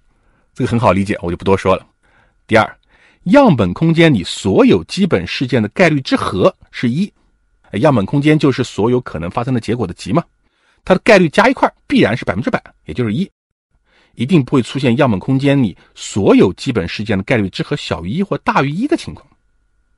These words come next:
第三，某个随机事件不发生的概率就等于一减去这个事件发生的概率。比如说，世界杯巴西队夺冠的概率是百分之二十一，那巴西队不夺冠的概率呢？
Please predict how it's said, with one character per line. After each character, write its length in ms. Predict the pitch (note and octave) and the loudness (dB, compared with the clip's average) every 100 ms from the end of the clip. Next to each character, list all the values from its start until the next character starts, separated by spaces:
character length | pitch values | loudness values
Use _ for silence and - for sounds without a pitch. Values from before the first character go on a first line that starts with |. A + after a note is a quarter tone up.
| _ _ _ _ | _ _ _ _
第 100 | C#3+ | -2
三， 220 | D#3+ D3+ _ _ _ _ _ | -2 -2 _ _ _ _ _
某 260 | C3 A#2 E2+ | 2 2 2
个 80 | C3+ | -2
随 300 | - F#2+ A#2+ | -2 -4 -2
机 160 | A#3+ | -2
事 180 | - F3 | -2 -2
件 180 | E3 G#2 - | -2 -4 -4
不 140 | D#4+ G#3+ | 2 2
发 200 | - F#2+ | 2 -2
生 140 | F#2 | -4
的 80 | E2+ | -8
概 220 | F2 D#2 | -8 -10
率 160 | - _ _ _ | -12 _ _ _
就 140 | - G#2 | -4 -4
等 280 | - F2 G#2+ | -2 -2 0
于 160 | F#2+ - _ | -4 -10 _
一 300 | C3 D3+ C3+ | -8 -6 -8
减 340 | - G2+ D2 | -6 -6 -6
去 220 | - A2 | -10 -10
这 180 | - B2+ | -4 -4
个 80 | G2+ | -4
事 240 | - A2+ | -6 -8
件 220 | G#2 G2+ - | -6 -6 -8
发 300 | - C3+ F3+ | -6 0 0
生 160 | B2+ | -2
的 60 | F2+ | -6
概 140 | D#2 | -8
率。 100 | - - _ _ _ _ _ | -16 -20 _ _ _ _ _
比 80 | A#2 | -2
如 80 | D3+ | 2
说， 200 | G3 G3+ _ _ _ _ _ | 2 0 _ _ _ _ _
世 240 | - - | -10 -4
界 140 | D#3 B2+ | 2 2
杯 200 | C#3 C#3 _ _ | 2 -2 _ _
巴 200 | G3+ G#3+ | 2 2
西 180 | - G3+ | 0 0
队 200 | G3 G#2 | 0 0
夺 200 | - E2+ | -4 -4
冠 160 | G2+ D3 | 0 0
的 80 | A2+ | 2
概 220 | - C3 | 0 2
率 160 | A#2 - _ | 0 -6 _
是 140 | D3 - | -10 -6
百 120 | F2 | -6
分 140 | E2+ A#2+ | -4 -6
之 80 | |
二 120 | D#3+ C3+ | -2 -4
十 120 | B2+ | -2
一， 120 | G#3 - _ _ _ _ | -6 -10 _ _ _ _
那 180 | - G#3 - _ | 0 0 0 _
巴 180 | - C4+ | 2 2
西 140 | B3+ B3 | 2 0
队 160 | C4 - - | -2 -2 0
不 80 | G4+ | 2
夺 180 | A2+ | 4
冠 140 | G2 G#2 | 2 0
的 80 | F#2 | 0
概 140 | F#2 | -4
率 100 | F2+ | -4
呢？ 160 | E2+ | -8